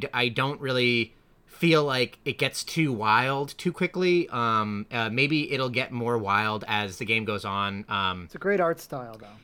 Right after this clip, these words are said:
Speaker 1: it's a really cool art style, but, uh, that's a, another thing that I would say is that the, the first, um,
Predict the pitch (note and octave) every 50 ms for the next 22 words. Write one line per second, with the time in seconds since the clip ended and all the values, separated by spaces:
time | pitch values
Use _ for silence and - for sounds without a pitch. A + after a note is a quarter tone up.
0 | _ - D#3+ - F#3+ A3 C4+ D#4+ - - - A3 G3 - C#3 D3 D#3 - - G3
1 | F#3+ F#3+ F#3 F3+ F3+ - - - - - - F#3 F3+ - F3+ F3+ G3 - D4 A#3+
2 | E3 E3+ F3+ E3+ F3 G3 A#3 C4 B3+ - B3+ B3 A#3 A3 A3 G#3+ G#3 - A3+ G#3+
3 | G#3+ G3+ - D#3+ C#3 B2 D3 C#3+ C3 - - - - - C#3 D#3 F3 - - D3
4 | D#3 - - - G3 F3+ G3+ F#3+ - - - - - B2 A#2 A#2 A2 G#2+ G2+ G2
5 | F#2+ F#2 F#2